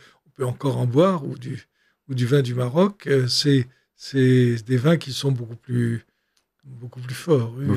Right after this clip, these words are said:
Speaker 1: oui.
Speaker 2: oui, tout, tout, tout à fait. Donc, ils ont des goûts, des goûts différents, puisqu'il y a le, et cetera.
Speaker 1: Je me
Speaker 2: C'est
Speaker 1: souviens de, de,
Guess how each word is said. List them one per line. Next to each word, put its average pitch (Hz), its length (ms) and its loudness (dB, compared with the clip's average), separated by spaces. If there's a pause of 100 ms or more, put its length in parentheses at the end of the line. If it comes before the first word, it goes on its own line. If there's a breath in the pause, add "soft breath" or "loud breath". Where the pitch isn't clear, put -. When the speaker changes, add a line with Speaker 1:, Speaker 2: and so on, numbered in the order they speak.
(140)
Speaker 1:
oui. 110 180 2 (120)
Speaker 2:
oui, 92 100 -2
tout, 101 140 -8 (180)
tout, 110 120 -6
tout 110 100 -12
à - 20 -6
fait. 92 140 -2
Donc, 90 240 0
ils 98 40 0
ont 95 60 4
des 95 160 4
goûts, 95 200 0 (360 soft breath)
des 90 140 2
goûts 101 160 2
différents, 104 500 2
puisqu'il 87 260 -4
y - 20 2
a 85 80 2
le, 80 360 0 (380 loud breath)
et 82 40 -10
cetera. 139 280 0
Speaker 1:
Je 135 40 2
me 135 40 0
Speaker 2:
C'est 104 80 4
Speaker 1:
souviens 180 340 4
de, 139 760 0 (120)
de, 135 140 -8